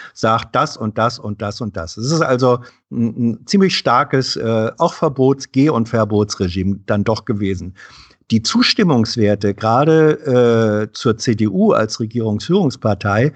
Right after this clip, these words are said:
sind seit Beginn dieser Restriktionsmaßnahmen nach oben gegangen, äh, wie gar nichts. Was kommt darin zum, äh, Ausdruck, wenn, äh, Menschen in einer Zeit, da sie von der Regierung und dann auch noch von einer Kanzlerin vorweg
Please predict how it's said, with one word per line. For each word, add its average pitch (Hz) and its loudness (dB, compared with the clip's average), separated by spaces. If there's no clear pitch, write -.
sind 135 0
seit 113 0
Beginn 131 2
dieser 120 0
Restriktionsmaßnahmen 120 0
nach 127 0
oben 139 2
gegangen, 170 -2
äh, - -18
wie 151 0
gar 117 2
nichts. 87 -8
Was 131 -4
kommt 160 -4
darin 139 -2
zum, 117 -2
äh, 120 -4
Ausdruck, 110 0
wenn, 131 2
äh, 113 2
Menschen 123 2
in 139 -2
einer 113 0
Zeit, 120 0
da 120 0
sie 107 0
von 190 0
der 156 0
Regierung 120 -2
und 117 -8
dann 113 -2
auch 98 -4
noch 113 -2
von 110 -2
einer 107 0
Kanzlerin 117 0
vorweg 107 0